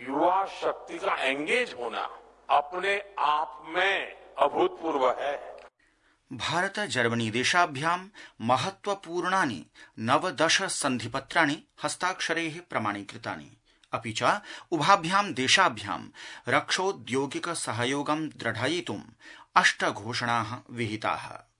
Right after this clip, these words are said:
Speaker 2: व्यापार निवेशं समेधितुं चीफ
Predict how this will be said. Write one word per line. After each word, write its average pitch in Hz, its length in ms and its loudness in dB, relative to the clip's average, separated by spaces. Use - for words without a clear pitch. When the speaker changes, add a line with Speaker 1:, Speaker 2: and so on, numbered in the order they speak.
Speaker 2:
व्यापार 113 460 0
निवेशं 104 500 -4
समेधितुं 147 680 -4
चीफ 196 300 -4